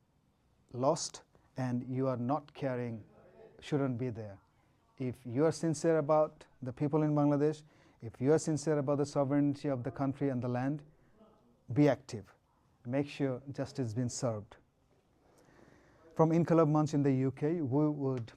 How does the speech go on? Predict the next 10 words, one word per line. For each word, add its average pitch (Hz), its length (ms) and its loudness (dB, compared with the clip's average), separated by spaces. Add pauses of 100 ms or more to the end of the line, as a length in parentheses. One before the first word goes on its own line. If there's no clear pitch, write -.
persistently, 135 1000 -4
we 131 140 -4
will 131 180 -4
sustain 147 920 -2 (360)
our 123 240 -8 (100)
pressure 131 380 -6 (680)
to 135 140 0
the 127 100 -6
interim 127 340 -4
governments. 135 580 -4